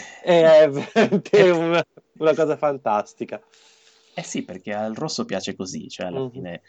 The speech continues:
Speaker 2: Quindi sei viscidone, come primo colore il blu e come secondo il nero.
Speaker 1: E sono cattivo, sono.
Speaker 2: E sei cattivo.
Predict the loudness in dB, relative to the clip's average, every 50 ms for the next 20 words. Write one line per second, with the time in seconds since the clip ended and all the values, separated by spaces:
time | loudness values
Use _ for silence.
0 | _ _ _ -6 -4 -2 0 0 0 0 0 -2 -2 -4 -6 -4 -2 -4 -4 -4
1 | -8 -12 -10 -10 -10 -8 -6 -4 -4 -4 -4 -4 -4 -4 -4 -2 -2 -4 -4 -2
2 | -2 -2 -4 -4 -4 -6 -6 -6 -8 -10 _ -4 -2 -2 0 -2 -2 -2 -4 -4
3 | -4 -4 -4 -4 -4 -6 -6 -8 -12 _ _ _ _ _ _ _ _ _ _ _
4 | _ _ _ -8 -8 -8 -6 -6 -6 -6 -4 -2 -2 -4 -4 -6 _ -12 -10 -8
5 | -6 -6 -6 -6 -6 -8 -10 -12 -10 -10 -8 -8 -10 -12 -14 -14 _ -10 -10 -8
6 | -6 -4 -4 -2 -2 -4 -6 -6 -8 -8 -10